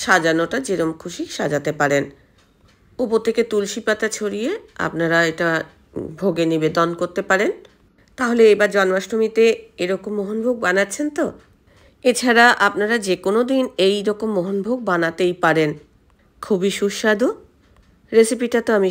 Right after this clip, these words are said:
শেয়ার করলাম, আশা করছি আপনাদের খুবই ভালো লেগেছে। ভালো লাগলে একটা লাইক অবশ্যই দেবেন, প্রচুর প্রচুর শেয়ার করবেন আর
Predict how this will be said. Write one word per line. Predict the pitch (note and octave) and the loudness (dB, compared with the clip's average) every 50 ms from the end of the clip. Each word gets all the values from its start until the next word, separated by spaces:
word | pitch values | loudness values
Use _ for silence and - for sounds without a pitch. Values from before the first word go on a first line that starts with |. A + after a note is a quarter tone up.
| F#3 - | 0 2
শেয়ার | - F3+ F3 E3+ E3+ E3+ - | 4 6 6 6 4 2 2
করলাম, | F#3+ F#3+ F#3+ G3 A#3 F4+ A4+ - - _ _ _ _ _ _ _ _ _ _ _ _ _ _ _ _ - | 0 2 2 0 -2 -2 -4 -6 -12 _ _ _ _ _ _ _ _ _ _ _ _ _ _ _ _ -2
আশা | G3+ G3+ F#3+ G#3+ G#3 | 0 0 0 -2 -4
করছি | - G#3 G3+ - G#3 F#3+ | -4 -6 -4 -4 -4 -4
আপনাদের | F#3+ - F3+ F3+ G#3 A#3 C4+ - - | -4 -4 -6 -6 -6 -8 -8 -10 -14
খুবই | - - A3+ G#3+ G#3 G3 E3+ F3 | -10 -6 -4 -2 -2 -2 -2 0
ভালো | E3+ D#3 D#3+ E3 E3 | 0 2 4 4 4
লেগেছে। | E3 D#3 E3 E3+ D#3+ - - F#3 F3 - - - - - _ _ _ - | 4 4 2 2 0 0 -2 -4 -4 -4 -8 -16 -20 -20 _ _ _ -2
ভালো | A3+ B3+ C4 A#3+ A#3 A#3 A#3 A#3 | 2 4 6 6 6 6 6 6
লাগলে | A#3 A3 A3+ A#3 C#4 G4 - - - _ - F3+ | 4 4 2 2 0 0 0 -6 -8 _ -4 -4
একটা | F3+ - G#3+ G3+ G3+ | -2 -2 0 2 4
লাইক | F#3+ F3+ F#3 F#3 F#3 F#3+ E3 | 4 4 4 4 2 2 2
অবশ্যই | D#3 E3 D#3+ D#3+ - - A3+ A#3+ A3 F#3+ | 2 0 -2 -4 -2 -2 -2 0 0 0
দেবেন, | F3+ E3+ E3+ F3+ G3 B3+ F#4+ - - - _ _ _ _ _ - | 0 0 2 0 0 0 -2 -4 -10 -18 _ _ _ _ _ 0
প্রচুর | A#3 A#3+ - D#4 D4+ - | 0 0 0 0 -2 -2
প্রচুর | D4+ C#4+ - D#4 C#4+ - | -4 -6 -4 -4 -4 -2
শেয়ার | - G#3 F3 E3 E3 - | 2 2 4 4 4 2
করবেন | F3+ F3+ E3+ F#3 G3+ A3+ E4 - - - - - _ _ - F3 | 0 0 0 0 0 0 0 -2 -6 -12 -20 -20 _ _ -4 0
আর | E3+ | 0